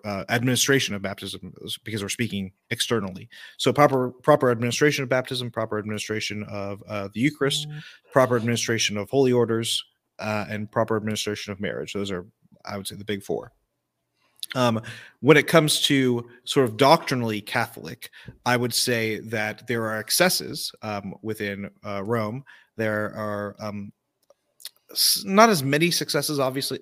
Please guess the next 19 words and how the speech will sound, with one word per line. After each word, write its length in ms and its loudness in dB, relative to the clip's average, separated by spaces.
uh, 100 -4
excesses, 480 -2
uh, 240 -2
uh, 200 -4
as, 200 -4
uh, 220 -4
obviously 260 -4
within, 300 -8
like, 160 -10
the 120 -6
East, 220 -4
but 120 2
some 160 6
corruptions, 640 -2
like, 140 -6
some 340 -6
rather 500 0
disturbing 520 0
things, 440 -12